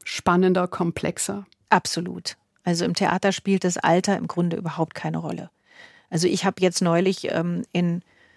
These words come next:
Speaker 2: Münster ein Gastspiel gegeben, da hab ich nochmal Fr-, Fräulein Else gespielt.
Speaker 1: Mhm.
Speaker 2: Ja, und die ist neunzehn. Und das war,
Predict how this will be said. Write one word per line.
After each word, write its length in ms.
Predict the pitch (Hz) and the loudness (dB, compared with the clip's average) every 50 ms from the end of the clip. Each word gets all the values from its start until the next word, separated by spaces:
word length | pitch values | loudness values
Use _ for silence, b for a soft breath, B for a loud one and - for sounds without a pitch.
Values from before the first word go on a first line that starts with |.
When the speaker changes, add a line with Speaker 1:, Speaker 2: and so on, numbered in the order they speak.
| b b b - | b b b 4
Speaker 2:
Münster 400 | 190 202 226 233 - - 196 170 | 6 8 8 8 6 6 4 4
ein 180 | - - 180 | 4 2 2
Gastspiel 380 | 170 170 196 - - - 214 196 | 4 2 2 2 0 0 0 0
gegeben, 360 | 196 185 170 170 185 180 190 | 0 0 0 2 2 2 2
da 80 | 180 175 | 2 2
hab 80 | 175 | 2
ich 60 | 185 | 2
nochmal 240 | 170 190 175 180 165 | 2 2 2 2 2
Fr-, 160 | - - 165 - | 2 0 -2 -2
Fräulein 340 | - - - 180 170 160 - | -2 2 4 4 4 4 4
Else 420 | - 156 165 170 165 170 156 160 - _ | 4 4 4 4 4 2 0 -2 -4 _
gespielt. 540 | - 165 - - - - 156 160 170 - 202 | -8 -8 -8 -8 -8 -8 -6 -6 -2 2 4
Speaker 1:
Mhm. 200 | 180 139 135 190 | 6 6 6 6
Speaker 2:
Ja, 120 | 214 - | 6 4
und 120 | - 170 - | 0 -4 -4
die 60 | 202 | -4
ist 160 | 185 - - | -4 -2 0
neunzehn. 580 | 175 165 156 156 165 - - 151 135 - - - _ _ _ B B B B B B B B B B B B | 2 2 2 2 0 0 0 -2 -2 -4 -8 -12 _ _ _ B B B B B B B B B B B B
Und 160 | - 185 170 | -2 2 2
das 160 | 175 - - | 4 4 4
war, 320 | 190 185 175 175 175 - | 6 6 6 6 4 2